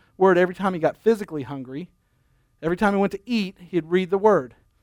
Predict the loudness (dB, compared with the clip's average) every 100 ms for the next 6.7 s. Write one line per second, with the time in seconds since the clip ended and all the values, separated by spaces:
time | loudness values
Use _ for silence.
0 | _ _ -4 -2 2 4 6 6 2 0
1 | 0 0 0 2 2 4 2 0 -4 _
2 | _ -6 -4 -4 -10 -20 -4 0 2 2
3 | -4 _ _ _ _ -10 -8 -8 -16 2
4 | 2 2 -2 -8 _ _ _ _ _ _
5 | _ _ _ -10 -2 0 0 -2 -4 -4
6 | -8 -6 -6 -6 -6 -8 -14